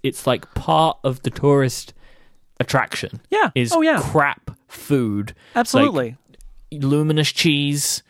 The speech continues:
Speaker 1: you know?
Speaker 2: When I'm in the South, I want all the stuff that's bad for you. I want, you know, y-, because what, what is the point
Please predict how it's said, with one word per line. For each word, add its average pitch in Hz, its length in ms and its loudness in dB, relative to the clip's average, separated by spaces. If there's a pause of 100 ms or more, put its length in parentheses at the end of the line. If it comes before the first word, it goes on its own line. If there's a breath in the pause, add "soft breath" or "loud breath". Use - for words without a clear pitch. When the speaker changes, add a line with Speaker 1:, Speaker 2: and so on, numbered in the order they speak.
(280 soft breath)
Speaker 1:
you 127 100 0
know? 123 120 2
Speaker 2:
When 220 80 4
I'm 233 140 4
in 262 180 4
the 185 60 -4
South, 220 280 2
I 180 80 4
want 180 180 2
all 175 80 4
the 170 80 -4
stuff 165 200 0
that's 143 140 -10
bad 139 260 2
for - 100 -4
you. 139 320 2
I 135 80 2
want, 151 280 0
you 190 100 2
know, 165 340 0
y-, 175 340 -4
because 160 440 -2
what, 180 200 0
what 185 140 0
is 175 80 -8
the - 80 -12
point 151 380 -2